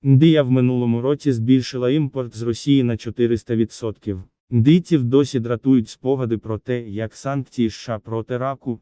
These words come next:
Ірану привели до зростання цін на енергоносії на субконтиненти. Тому, резюмує Bloomberg, не варто дивуватися тому, що колишній посол Індії в Росії сказав в недавньому інтерв'ю:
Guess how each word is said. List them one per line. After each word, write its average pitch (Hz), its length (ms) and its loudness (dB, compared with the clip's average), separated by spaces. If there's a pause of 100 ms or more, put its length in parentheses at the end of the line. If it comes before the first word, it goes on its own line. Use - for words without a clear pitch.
Ірану 123 580 -2 (120)
привели 113 420 0
до 110 160 -2
зростання 107 600 -4
цін 156 340 -2
на 127 120 -6
енергоносії 107 720 -2
на 101 120 -4
субконтиненти. 92 960 -8 (360)
Тому, 151 400 2
резюмує 127 460 4
Bloomberg, 117 680 2
не 113 140 2
варто 131 380 0
дивуватися 120 720 0
тому, 135 520 0
що - 240 -10
колишній 117 460 0
посол 123 440 -4
Індії 123 300 4
в 107 80 -2
Росії 123 580 0
сказав 117 520 -4
в 107 60 -2
недавньому 110 600 0
інтерв'ю: 110 720 0